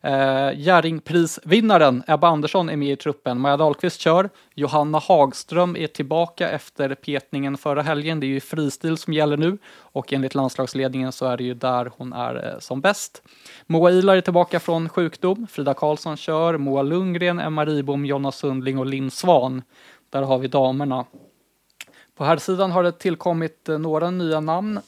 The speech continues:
De som kör är Edvin Anger, Gustav Berglund, Jens Burman, Emil Danielsson, Jonas Eriksson,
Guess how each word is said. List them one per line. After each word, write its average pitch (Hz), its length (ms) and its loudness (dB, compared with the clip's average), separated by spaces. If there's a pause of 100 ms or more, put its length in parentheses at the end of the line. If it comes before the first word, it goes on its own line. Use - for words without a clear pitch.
(120)
De 147 140 -6
som 147 140 -8
kör 143 400 -2
är 131 320 -4
Edvin 185 240 -2
Anger, 185 320 0
Gustav 160 380 -4
Berglund, 147 480 0
Jens 139 280 -4
Burman, 143 580 -2
Emil 139 320 -6
Danielsson, 135 640 -2 (120)
Jonas 139 440 0
Eriksson, 151 440 -2